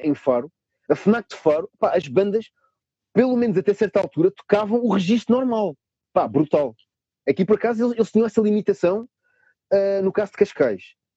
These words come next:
Apesar, é, é, assim, houve, houve exceções, estás a ver? Mas, em geral, muitas bandas tinham que adaptar. Pá, eu percebo perfeitamente porque,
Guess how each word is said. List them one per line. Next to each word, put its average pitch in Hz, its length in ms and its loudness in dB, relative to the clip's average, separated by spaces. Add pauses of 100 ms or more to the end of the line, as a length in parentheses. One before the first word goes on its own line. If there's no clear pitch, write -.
(120)
Apesar, 143 360 0 (140)
é, 233 300 -2
é, - 40 2
assim, 156 240 0 (260)
houve, 226 340 0
houve 240 200 0
exceções, 160 440 -2
estás 117 220 -4
a 117 60 -4
ver? 120 100 0
Mas, 147 200 -2
em 190 100 0
geral, 165 440 -4 (340)
muitas 180 320 2
bandas 180 260 0
tinham 180 180 0
que 170 100 0
adaptar. 151 440 -2
Pá, 143 140 0
eu 143 100 0
percebo - 260 -4
perfeitamente 156 520 -2
porque, 180 260 -4